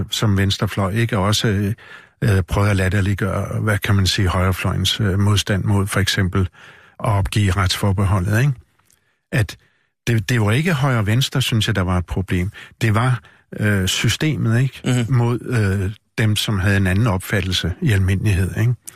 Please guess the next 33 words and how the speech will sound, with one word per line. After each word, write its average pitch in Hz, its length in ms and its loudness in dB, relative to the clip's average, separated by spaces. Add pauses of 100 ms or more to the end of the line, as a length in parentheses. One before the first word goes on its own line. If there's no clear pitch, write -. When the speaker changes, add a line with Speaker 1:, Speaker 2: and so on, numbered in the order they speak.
(460)
Speaker 1:
Og, 123 120 0 (380)
og - 140 -2
det 170 140 0
tror 131 280 0
jeg 123 120 2
er 104 100 0
rigtig 107 240 0
farligt, 90 400 0
ikke? 107 140 0 (300)
Og 92 120 0
det 143 120 2
følte 135 320 0
jeg 110 100 2
meget 104 260 2
dengang, 92 380 -2
synes - 260 0
jeg. 92 120 2
Det 107 120 0
tror 120 140 -2
jeg 92 100 0
også, 92 280 -2
øh, 90 100 2
folk 95 300 -2
på 101 100 0
venstrefløjen 92 600 0
har 98 100 2
gjort. 95 280 -2 (420)
Og 110 200 -2
det 107 80 2
store 143 300 0
problem 139 560 0
Speaker 2:
<laughs> 107 140 2
Speaker 1:
er, 127 80 0